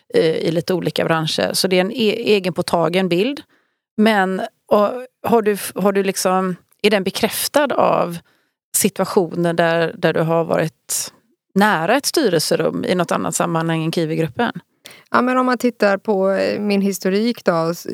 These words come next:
Speaker 2: vart jag jobbat tidigare hos tidigare arbetsgivare, så har det inte alltid varit styrelser, men mycket ledningsgrupper.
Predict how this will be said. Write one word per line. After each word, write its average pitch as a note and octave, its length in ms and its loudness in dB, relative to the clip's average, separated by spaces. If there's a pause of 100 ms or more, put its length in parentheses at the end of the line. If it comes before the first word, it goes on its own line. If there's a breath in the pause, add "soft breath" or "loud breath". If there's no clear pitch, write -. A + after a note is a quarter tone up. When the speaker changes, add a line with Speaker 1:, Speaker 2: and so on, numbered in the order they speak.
(180)
Speaker 2:
vart F#3 220 -2
jag F#3 100 2
jobbat F3+ 260 0
tidigare F3 220 0
hos F3 100 -2
tidigare F3 300 -2
arbetsgivare, F3 600 0
så - 80 -2
har G#3+ 40 2
det - 20 2
inte G3+ 140 -2
alltid F3+ 240 0
varit E3 120 -6
styrelser, F3+ 560 0
men F3+ 280 -2
mycket F#3+ 400 -2
ledningsgrupper. E3+ 840 -2